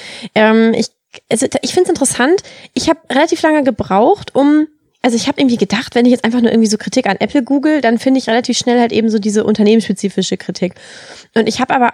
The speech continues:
zum Beispiel auch im Wikipedia-Artikel, der ellenlang ist, hab ich mir mal alles durchgelesen. Und das ist ganz viel Kritik, die dann, finde ich, ein bisschen unspannender ist, muss ich sagen.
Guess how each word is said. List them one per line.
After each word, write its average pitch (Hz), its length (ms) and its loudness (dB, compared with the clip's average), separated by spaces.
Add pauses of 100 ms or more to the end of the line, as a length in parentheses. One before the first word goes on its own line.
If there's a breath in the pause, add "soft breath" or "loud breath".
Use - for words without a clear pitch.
(100)
zum 247 100 0
Beispiel 240 160 -2
auch 233 100 -6
im 226 100 0
Wikipedia-Artikel, 220 1200 -2
der 220 180 0 (120)
ellenlang 247 920 2
ist, 226 340 0 (300 loud breath)
hab 226 120 0
ich 240 100 0
mir 269 80 4
mal 240 280 2
alles 240 220 -2
durchgelesen. 220 640 2 (640 soft breath)
Und 254 440 0
das 240 100 0
ist 254 160 -4
ganz 254 260 -4
viel 262 640 2
Kritik, - 460 -4
die 233 220 0
dann, 226 180 0
finde 254 200 0
ich, - 80 -6
ein 247 40 -4
bisschen - 180 -6
unspannender 180 540 -2
ist, 170 140 -6
muss 180 160 -8
ich - 80 -16
sagen. 170 280 -4